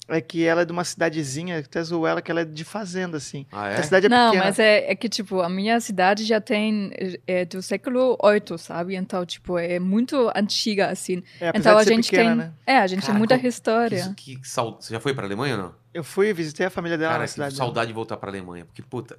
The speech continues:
Speaker 2: é castelo pra caralho.
Speaker 1: É, né?
Speaker 3: Sim.
Speaker 2: É, umas vilazinhas que você vê, parece que você tá num
Speaker 1: Sim.
Speaker 2: filme me-, na época medieval o negócio,
Speaker 3: Sim.
Speaker 2: né?
Speaker 1: Exato, tem uns
Speaker 3: Mas às vezes também nas cabeças das pessoas.
Speaker 2: Hã?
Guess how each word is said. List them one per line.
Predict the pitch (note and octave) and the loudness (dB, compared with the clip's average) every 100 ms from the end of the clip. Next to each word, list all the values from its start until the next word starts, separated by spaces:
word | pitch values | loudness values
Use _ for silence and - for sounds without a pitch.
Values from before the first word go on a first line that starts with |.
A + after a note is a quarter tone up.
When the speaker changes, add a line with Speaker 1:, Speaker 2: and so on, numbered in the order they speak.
| _ | _
Speaker 2:
é | - | -20
castelo | - B2 - - A2 G#2+ | -12 -12 -12 -8 -6 -6
pra | G#2 | -10
caralho. | - G#2+ G2+ G2 F#2+ F#2+ | -8 -4 -4 -2 -4 -4
Speaker 1:
É, | C#3+ C3+ | -6 -10
né? | C#3 D3 - | -12 -14 -12
Speaker 3:
Sim. | F3+ | -8
Speaker 2:
É, | G#2+ G#2 | -6 -4
umas | A#2+ B2+ B2 | -2 -2 -4
vilazinhas | G#2+ C3+ B2 G#2 G2+ B2+ B2+ | -2 0 0 0 -6 -4 -4
que | |
você | - | -6
vê, | B2 A#2+ | -6 -6
parece | C3 C3 C3 | -4 -4 -4
que | - | -10
você | D3 | -8
tá | D3 | -6
num | D#3 | -6
Speaker 1:
Sim. | D#3 D#3 D3+ | -6 -6 -8
Speaker 2:
filme | - D3 D3 D3+ | -6 -6 -4 -4
me-, | D3+ A2+ B2+ | -4 -4 -8
na | A2 A2+ | -12 -8
época | B2+ B2+ - | -4 -4 -4
medieval | C#3+ D3 C#3 E3 D3 C#3 D3 | -6 -4 -4 -4 -2 -2 0
o | D3 | -4
negócio, | A#2 G#2+ G#2+ G#3 | -4 -4 -4 -2
Speaker 3:
Sim. | F#3 | -2
Speaker 2:
né? | |
Speaker 1:
Exato, | F3+ E3+ F3+ F#3 | -2 -2 -4 -4
tem | F#3 | -6
uns | G3 G#3 - | -4 -6 0
Speaker 3:
Mas | A3 | 4
às | G#3+ F#3+ | 4 6
vezes | G#3+ | 4
também | A#3 A#3 | 4 2
nas | A#3+ | 2
cabeças | - A#3+ B3+ A#3 | 0 -2 0 0
das | G#3+ - | -4 -6
pessoas. | - - F3+ G3 - A3+ | -10 -10 -4 -4 -4 -6
Speaker 2:
Hã? | A#2+ | -2